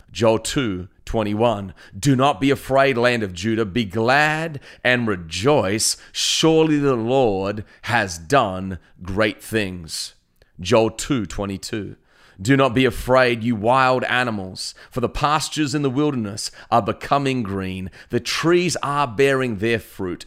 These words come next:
The fig tree and the vine yield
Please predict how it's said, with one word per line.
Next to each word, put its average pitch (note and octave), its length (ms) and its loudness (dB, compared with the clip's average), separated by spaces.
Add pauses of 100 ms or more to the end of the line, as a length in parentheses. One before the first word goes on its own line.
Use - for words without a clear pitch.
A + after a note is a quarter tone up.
(180)
The B2 100 2
fig E3 320 0
tree D#3 280 -2
and C#3 120 -2
the A2+ 60 -2
vine G2+ 640 -2 (160)
yield F#2+ 680 -2